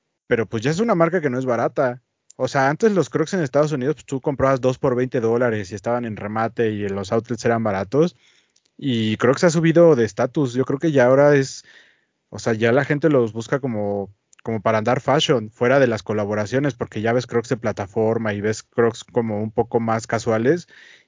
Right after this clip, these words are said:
y ya ha subido de nivel. O sea, creo que lo que está presentando Crocs es muy interesante y algo pudimos ver de, en esta presentación que nos invitaron, ¿no, Román?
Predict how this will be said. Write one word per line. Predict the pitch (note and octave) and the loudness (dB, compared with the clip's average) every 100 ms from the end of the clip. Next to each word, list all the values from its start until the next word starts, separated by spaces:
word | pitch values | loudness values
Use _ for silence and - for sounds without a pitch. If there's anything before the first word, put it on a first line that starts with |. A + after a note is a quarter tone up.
| - | -8
y | A2+ | -6
ya | G2+ A2+ A#2+ D3 D3+ D3 D3 C#3+ | 0 2 4 4 4 4 4 2
ha | C3+ | 0
subido | - D3 D3+ F3 | -2 -2 0 2
de | C#3+ | 0
nivel. | A2+ A2+ D3 | 0 2 2
O | C3 | 0
sea, | - | -2
creo | A#2 C3 | -6 -6
que | - | -2
lo | D#3 C3 | 0 0
que | A2 | -4
está | - A#2+ | -2 -2
presentando | A#2 B2+ A2 A2+ B2 | -2 -6 -4 -6 -4
Crocs | A#2 A#2+ A#2+ | 0 -2 -2
es | A#2 | -6
muy | A#2+ | -4
interesante | A#2+ A#2 G#2 A#2 A#2 C#3 | -2 -2 -2 -4 0 2
y | A#2 | 4
algo | A2 A2+ A2+ | 4 2 2
pudimos | - G#2+ A2 G#2+ | 0 -2 0 0
ver | A2 | 2
de, | A2 G2+ F#2+ - _ - | 2 0 -4 -14 _ -8
en | A2 | -6
esta | G#2 A#2+ | -4 -4
presentación | - A2 G2+ G2+ G#2+ | -4 -4 -4 -6 -4
que | A2+ | -4
nos | G#2 - | -4 -6
invitaron, | G2 G2+ A2 G#2+ | -4 0 0 0
¿no, | G#2+ | -2
Román? | A2+ C3+ | 0 -2